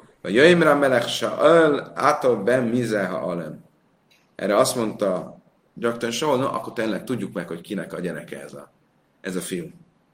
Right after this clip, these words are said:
Vagyis visszatért a kérdéshez, hogy, ö, Dávid kinek a fia,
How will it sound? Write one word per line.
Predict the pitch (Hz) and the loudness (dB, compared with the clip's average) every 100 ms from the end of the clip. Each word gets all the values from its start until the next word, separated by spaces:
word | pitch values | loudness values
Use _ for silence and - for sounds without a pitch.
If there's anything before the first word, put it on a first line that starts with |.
| _ _ _ _ _ _ _ _ _ _ _ _ _ _ _ _ _ _ _ _ _ _ - | _ _ _ _ _ _ _ _ _ _ _ _ _ _ _ _ _ _ _ _ _ _ -4
Vagyis | 113 113 | -2 0
visszatért | 123 - 107 98 - | 0 0 2 0 0
a | - | -4
kérdéshez, | 101 98 82 - 101 104 101 - - _ _ _ _ _ | -2 0 -4 -4 0 0 -2 -10 -20 _ _ _ _ _
hogy, | 98 98 95 | 0 2 2
ö, | 92 92 90 82 80 - _ _ | 2 0 -2 -6 -10 -16 _ _
Dávid | 92 104 104 95 90 - - _ | -2 2 2 0 -4 -10 -18 _
kinek | 107 92 - | -6 -6 -8
a | |
fia, | - 143 151 143 - | -2 2 4 2 -4